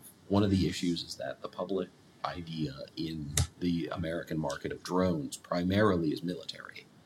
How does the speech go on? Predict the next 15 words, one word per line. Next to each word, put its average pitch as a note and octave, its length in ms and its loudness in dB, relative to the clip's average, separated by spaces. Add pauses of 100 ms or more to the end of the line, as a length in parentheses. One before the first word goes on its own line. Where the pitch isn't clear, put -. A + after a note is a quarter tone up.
(220)
I E2 100 -4
mean, F2 160 6
when D#2+ 100 0
you F2+ 120 2
say F2+ 180 4
the F2+ 100 4
word D#2+ 180 0
drones D#2+ 460 -4
and, - 140 -16
and - 200 -8
people - 280 -4
think D#2 320 -4
about, D2+ 340 -4 (560)
you F#2+ 120 4
know, C2 240 2